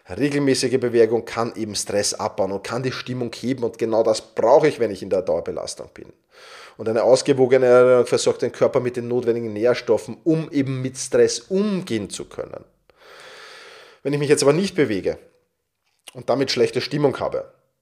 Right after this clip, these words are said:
und wenn ich mich schlecht ernähre, weil das tun wir auch, wenn wir Stress haben, ja, schnell mal beim Pizzadienst unten was bestellen, ja, dann wird's noch schlimmer.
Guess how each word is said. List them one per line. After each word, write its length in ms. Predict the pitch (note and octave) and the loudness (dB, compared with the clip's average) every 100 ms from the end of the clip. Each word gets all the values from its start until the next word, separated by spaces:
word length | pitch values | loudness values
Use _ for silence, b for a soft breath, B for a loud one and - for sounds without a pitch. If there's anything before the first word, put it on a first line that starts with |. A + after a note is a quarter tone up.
| _ | _
und 200 | C3 B2 | -6 0
wenn 120 | C3 | 0
ich 160 | C3 C#3 | 0 -4
mich 240 | B2 - - | -6 -8 -10
schlecht 380 | - C3 D3 | 0 2 2
ernähre, 320 | C#3+ C3 D#3 B2+ | -2 4 4 6
weil 120 | A2 | 2
das 200 | A#2+ - | 0 -4
tun 240 | E3 G3 | -6 -2
wir 140 | F#3 F2 | 0 0
auch, 100 | - | -2
wenn 100 | F2+ | -6
wir 80 | |
Stress 360 | F2 - - - | -8 -8 -8 -6
haben, 200 | - F2 _ - | -8 -12 _ -10
ja, 200 | A2 A2+ B B B | -8 -10 B B B
schnell 340 | - C#3 D3+ | -2 6 6
mal 200 | D#3 C#3+ | 8 4
beim 260 | C3+ C3+ C3 | 6 2 2
Pizzadienst 640 | D3 - C#3 C3+ B2 - | -8 -2 -2 -2 -8 -8
unten 300 | C3+ A#2+ A2+ | -8 -8 -6
was 160 | G#2 - | -6 -4
bestellen, 500 | G2+ - G2 G2 F#2+ _ _ _ E3+ D#3+ - | -10 -4 -4 -4 -14 _ _ _ -20 _ -12
ja, 200 | - - _ - - - - B B B B - - D2+ - | -12 -12 _ -20 -14 -12 -12 B B B B -20 -20 -6 0
dann 280 | C3 C3 | 0 0
wird's 220 | C#3+ F3 D#3 | -2 -2 0
noch 180 | G3 | 0
schlimmer. 460 | - G#3+ C#4 G2+ | 0 -4 -4 -6